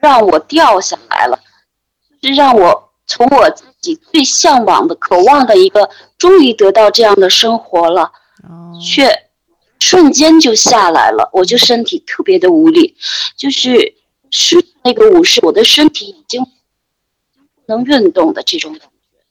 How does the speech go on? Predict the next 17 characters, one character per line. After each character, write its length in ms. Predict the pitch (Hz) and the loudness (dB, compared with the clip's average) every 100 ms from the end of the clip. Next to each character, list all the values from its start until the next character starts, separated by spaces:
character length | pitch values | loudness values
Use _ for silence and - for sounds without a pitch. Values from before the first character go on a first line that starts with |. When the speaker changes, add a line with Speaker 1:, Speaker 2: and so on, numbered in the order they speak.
| _ - | _ -20
Speaker 2:
嗯， 420 | 185 175 165 156 | -20 -20 -20 -20
嗯。 80 | - | -10
Speaker 1:
那 160 | 285 277 | -4 0
然 220 | 226 233 | 0 0
后 300 | - 330 285 | 0 0 2
呢， 80 | 247 339 - - _ - | 2 0 -4 -20 _ -2
呃， 100 | 208 190 - | 0 -2 -4
我 260 | 190 185 175 | -2 0 0
是， 260 | - - - | -4 -8 -6
我 220 | 190 185 | -4 -2
就 160 | - | -4
好 380 | - - 180 135 - | -8 -6 -2 -2 -4
意， 260 | 262 247 | -14 -20
我 80 | 349 180 | -20 _
说 140 | 247 262 _ | _ _ _
既 80 | 240 | -2
然 260 | 196 233 | 2 2